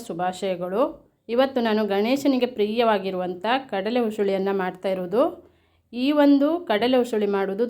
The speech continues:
ತುಂಬ ಸಿಂಪಲ್ಲು, ಹಾಗೆ ಟೇಸ್ಟಿಯಾಗಿ ಹೇಗೆ ಮಾಡೋದಂತ ನೋಡೋಣ. ಹಬ್ಬದ ಟೈಮಲ್ಲಿ ಪಟಾಪಟ ಆಗುವಂಥ ರೆಸಿಪಿಗಳನ್ನು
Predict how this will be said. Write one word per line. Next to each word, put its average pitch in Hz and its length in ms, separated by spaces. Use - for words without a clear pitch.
ತುಂಬ 240 360
ಸಿಂಪಲ್ಲು, 233 580
ಹಾಗೆ 202 320
ಟೇಸ್ಟಿಯಾಗಿ 240 840
ಹೇಗೆ 233 300
ಮಾಡೋದಂತ 196 540
ನೋಡೋಣ. 190 360
ಹಬ್ಬದ 233 400
ಟೈಮಲ್ಲಿ 214 480
ಪಟಾಪಟ 240 480
ಆಗುವಂಥ 202 440
ರೆಸಿಪಿಗಳನ್ನು 208 800